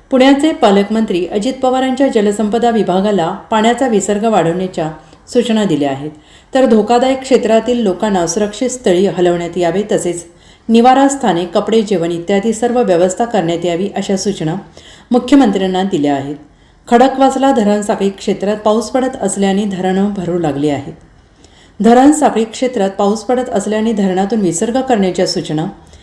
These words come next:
अजित पवारांनी दिल्या आहेत. धरणात पासष्ट टक्क्यांपर्यंत पाणी सोडावे, असे अजित पवारांनी सांगितले आहे.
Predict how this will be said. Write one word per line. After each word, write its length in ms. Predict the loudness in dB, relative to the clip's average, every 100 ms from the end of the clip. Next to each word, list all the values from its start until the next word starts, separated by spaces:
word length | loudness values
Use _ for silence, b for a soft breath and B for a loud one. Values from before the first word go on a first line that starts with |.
| b b
अजित 220 | 0 0
पवारांनी 520 | 2 2 4 2 2
दिल्या 280 | 0 0 0
आहेत. 200 | -2 -8 -14 -20 _ b b _
धरणात 320 | 2 4 2 -2 -8 _
पासष्ट 440 | -2 2 2 0 -2
टक्क्यांपर्यंत 680 | -2 -2 -2 -2 0 -2 -2
पाणी 340 | -2 -2 -2
सोडावे, 440 | -2 -2 0 0 -4
असे 200 | -4 -2
अजित 220 | -2 -2 -2
पवारांनी 480 | -2 -2 0 0
सांगितले 480 | -2 -4 -4 -4 -4
आहे. 220 | -4 -6